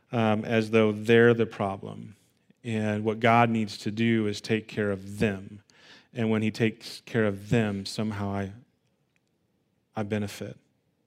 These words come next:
from that. And, you know, as many of us, um, maybe all of us, as we're looking at our world and asking, "Well, what, what in the world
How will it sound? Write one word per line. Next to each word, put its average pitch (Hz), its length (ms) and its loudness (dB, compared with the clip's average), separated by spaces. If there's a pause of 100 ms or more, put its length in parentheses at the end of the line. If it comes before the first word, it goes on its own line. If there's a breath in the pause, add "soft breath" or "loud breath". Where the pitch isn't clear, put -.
(300)
from 98 280 -8
that. 87 320 -12 (1800 soft breath)
And, 175 200 6
you 185 100 4
know, 131 140 8
as 117 240 2 (680 loud breath)
many 156 260 4
of 139 120 6
us, 135 380 4
um, 107 260 -4
maybe 139 220 0
all 131 220 8
of 104 100 2
us, 95 240 -4
as 107 100 -8
we're 127 120 0
looking 139 240 2
at 120 100 2
our 110 80 2
world 113 340 2
and 104 100 -2
asking, 104 360 -4
"Well, 101 120 -4
what, 113 360 -2
what 123 280 0
in 104 100 -2
the 98 60 -6
world 104 480 -8